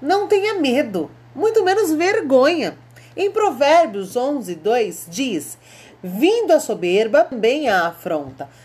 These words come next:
mas com os humildes está a sabedoria." O estudo bíblico revela que ser humilde significa ter uma atitude mental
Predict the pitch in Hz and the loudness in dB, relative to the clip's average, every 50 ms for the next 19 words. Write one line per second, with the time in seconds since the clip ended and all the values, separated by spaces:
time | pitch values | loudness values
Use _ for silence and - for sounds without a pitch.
0 | - - - 190 214 226 220 226 254 285 - - - - 220 196 190 196 185 233 | -20 -18 -6 -2 0 2 2 2 0 -2 -4 -6 -6 -4 -2 -2 -2 -2 -4 -4
1 | 294 269 240 233 262 302 320 320 370 381 320 - - - - - - - - - | -4 -4 -4 -4 -2 -2 -2 -2 -4 -6 -6 -8 -14 -20 -20 -20 -20 -20 -20 -20
2 | - - - - - - - - 254 285 285 - - - 247 220 226 240 240 - | -20 -20 -20 -20 -20 -10 -2 2 2 2 2 0 0 2 2 2 2 2 -2 -6
3 | - _ _ - 254 254 - 294 277 277 269 262 294 311 254 226 214 196 170 - | -16 _ _ -6 -4 -2 0 0 0 2 2 2 2 2 2 0 -4 -4 -6 -6
4 | - - - - - - - _ _ _ _ _ - 330 415 403 - 453 427 359 | -10 -14 -20 -20 -20 -20 -20 _ _ _ _ _ 0 0 0 2 2 2 0 0
5 | 196 185 262 277 302 226 202 208 185 185 180 165 175 170 165 - 208 214 214 196 | 0 0 0 0 0 0 0 -4 -6 -4 -4 -4 -4 -4 0 2 4 4 4 4
6 | 175 175 - - 214 - - 359 311 262 214 202 214 247 254 240 190 180 180 185 | 2 -2 -6 -10 -8 -4 -4 -4 -2 -4 -4 -6 -6 -6 -6 -6 -6 -8 -10 -10
7 | - 226 220 214 208 202 196 - 254 254 247 240 226 220 - 233 220 220 214 214 | -10 -10 -8 -8 -8 -8 -8 -10 -10 -6 -2 -2 -2 0 0 0 0 2 2 0
8 | 202 196 190 - - - - 240 214 185 190 180 202 214 226 214 - - 247 233 | 0 -2 -2 -6 -10 -10 -8 -8 -8 -8 -6 -8 -6 -6 -8 -12 -4 0 2 4
9 | 226 226 208 175 - | 4 4 2 0 -2